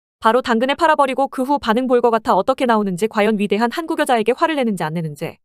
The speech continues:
라면서 존나게 기싸움하는 우리 한국 여자들의 표독스러운 모습이 보이시나요? 일억 오천만 원을 벌어오는 남자가 백만 원짜리 플스 하나 못 사는 게 말이 됩니까? 그렇게 돈 굴리고 모으는 게 좋았으면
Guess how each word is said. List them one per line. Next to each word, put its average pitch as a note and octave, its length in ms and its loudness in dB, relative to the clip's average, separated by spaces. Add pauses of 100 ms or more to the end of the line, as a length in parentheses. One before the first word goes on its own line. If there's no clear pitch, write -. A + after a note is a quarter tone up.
(340)
라면서 A#3+ 420 4
존나게 C4+ 380 0
기싸움하는 A#3 680 0
우리 A3+ 160 0
한국 E4 340 -2
여자들의 C4 340 2
표독스러운 D#4 520 0
모습이 F#3+ 240 -4
보이시나요? F3+ 560 -4 (380)
일억 B3 240 0
오천만 D4 360 0
원을 C4+ 140 0
벌어오는 A3+ 460 0
남자가 A3+ 320 0
백만 C4 320 0
원짜리 C4+ 280 -2
플스 E4+ 280 -2
하나 D4 180 0
못 G#3+ 120 0
사는 G#3+ 220 -2
게 F3+ 120 -6
말이 E3+ 160 -4
됩니까? D3 400 -12 (400)
그렇게 B3 260 2
돈 C4 200 0
굴리고 A#3+ 280 2
모으는 B3+ 300 0
게 C4 100 0
좋았으면 G3+ 540 0